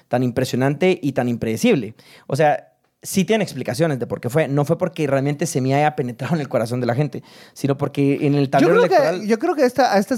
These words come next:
Speaker 2: altura ya
Speaker 1: Ah, ahorita
Speaker 2: penetraron.
Speaker 1: sí, pero, pero la, porque a la gente es novelera. O sea, a la gente le
Speaker 2: Ese es
Speaker 1: gusta,
Speaker 2: mi punto,
Speaker 1: le gusta
Speaker 2: ese es mi
Speaker 1: el,
Speaker 2: punto.
Speaker 1: le gusta el outsider que va, viene desde abajo para subir. Pero espérate que sea oficialismo y le van a sacar la lengua. O sea,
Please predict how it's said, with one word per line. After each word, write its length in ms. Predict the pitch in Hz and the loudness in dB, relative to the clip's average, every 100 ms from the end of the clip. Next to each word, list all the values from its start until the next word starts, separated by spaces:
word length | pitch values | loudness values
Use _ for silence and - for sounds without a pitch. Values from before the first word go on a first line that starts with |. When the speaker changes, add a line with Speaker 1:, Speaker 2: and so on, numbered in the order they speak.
| 196 | -2
Speaker 2:
altura 280 | 165 277 339 | 0 2 2
ya 200 | 180 160 | 2 2
Speaker 1:
Ah, 180 | 294 370 | 4 4
ahorita 180 | 370 - | 4 2
Speaker 2:
penetraron. 140 | 427 | 0
Speaker 1:
sí, 280 | - 160 180 | 2 2 2
pero, 240 | 185 185 | 2 0
pero 200 | 190 226 | 2 0
la, 160 | 226 247 202 | 2 0 0
porque 160 | 220 220 | 0 2
a 60 | |
la 40 | 202 | 2
gente 200 | 220 269 | 2 0
es 40 | |
novelera. 540 | 269 185 226 277 175 - _ _ - | 2 2 2 0 -4 -10 _ _ -4
O 120 | 151 | 2
sea, 140 | 190 | 2
a 20 | |
la 80 | 185 | 2
gente 240 | 175 202 269 | 2 2 2
le 60 | |
Speaker 2:
Ese 100 | 190 | 4
es 40 | 220 | 2
Speaker 1:
gusta, 180 | 190 254 | 2 2
Speaker 2:
mi 40 | |
punto, 260 | 214 208 165 | 2 0 2
Speaker 1:
le 60 | |
gusta 240 | 165 214 - | 2 2 2
Speaker 2:
ese 120 | 262 | 2
es 60 | 190 | 2
mi 60 | |
Speaker 1:
el, 80 | 190 | 2
Speaker 2:
punto. 120 | 185 175 | 2 2
Speaker 1:
le 60 | |
gusta 260 | 170 202 240 | 2 2 2
el 60 | 220 | 2
outsider 480 | 220 - 247 254 240 | 0 2 4 2 0
que 100 | 160 | 0
va, 160 | 170 | 0
viene 240 | 180 196 226 | 2 2 2
desde 140 | 160 | 4
abajo 280 | 151 175 208 | 2 2 0
para 160 | 185 | 0
subir. 300 | 151 202 285 - - | 0 2 0 0 -2
Pero 100 | 190 | 0
espérate 320 | 190 202 220 | 2 2 0
que 100 | 226 | -2
sea 120 | 220 | 0
oficialismo 460 | 262 247 196 208 269 | 0 2 0 2 2
y 20 | |
le 80 | 233 | 2
van 140 | 180 | 2
a 40 | 196 | 2
sacar 220 | 180 185 | 0 0
la 80 | 214 | 2
lengua. 300 | 403 330 113 _ _ _ _ - | 2 -2 -4 _ _ _ _ -6
O 120 | - | -2
sea, 360 | 226 254 - | 2 2 0